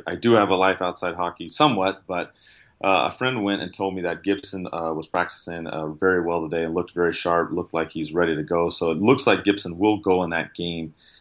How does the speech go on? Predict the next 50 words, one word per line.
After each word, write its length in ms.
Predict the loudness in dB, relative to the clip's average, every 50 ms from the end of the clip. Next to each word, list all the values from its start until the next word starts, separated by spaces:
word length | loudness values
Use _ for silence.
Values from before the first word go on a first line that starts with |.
| _ _ -4
um, 480 | -2 0 0 0 0 0 -2 -4 -6 -6
against 380 | -6 -2 0 0 0 -2 -4
the 80 | -6 -6
Jets, 580 | -4 2 2 4 4 2 0 -4 -4 -6 -8 _ _ -4
uh, 160 | -2 -2 -2 -2
tomorrow, 420 | -2 2 4 6 6 6 4 4
which 240 | 0 -2 -2 0 2
don't 180 | 2 2 2
forget 260 | 0 -2 -2 0 0 0
we 120 | 0 -2
will 260 | 0 0 0 2 2
have 140 | 0 0 -2
a 60 | 0
watch 320 | 0 2 2 2 2 -2 -6
party 160 | -4 -6 -6
for 140 | -6 -8 -6
that 160 | -6 -6 -6
as 180 | -6 -8 -8 -6
well 400 | 0 2 4 4 4 2 0 -2
at, 140 | -6 -8 -8 _ -14
uh, 200 | -10 -10 -8 -6 -4
El 140 | -2 -2 -2
Ranchito 480 | -2 -2 -4 -6 -6 -4 -4 -2 -2
in 160 | -2 -4 -4 -2
Orange. 500 | 0 0 0 0 0 -2 -2 -4 -8 -12 _ _ _ _ _
If 60 | _ -6
you 80 | -4
haven't 200 | -2 -2 -2 -4
been 120 | -6 -4 -2
down 200 | 0 0 0 0
there, 60 | -2
it's 140 | -6 -6 -6
in 60 | -6
the 60 | -6
Orange 280 | -4 -4 -4 -4 -4 -4
Circle. 500 | 0 0 0 2 2 0 0 0 -4 -8 -20 -20 -14 _
I'll 220 | 2 4 4 4 4
post 240 | 4 4 4 4 2
some 120 | 0 0
more 160 | 2 2 2
stuff 320 | 2 2 2 2 2 2 0
on 100 | -4 -2
the 100 | -2 -4
internet 280 | -4 -2 -2 -2 -4
and 100 | -4 -2
whatnot, 440 | -2 -2 -2 0 -2 -2 -2 -2 -2
uh, 240 | -4 -4 -4 -4 -6 -8 -14 _ -18 -16
tonight 400 | -10 -6 -2 -2 0 0 -2 -4
and 240 | -6 -8 -10 -10 -10
obviously, 480 | -8 -8 -8 -8 -8 -8 -8 -8 -8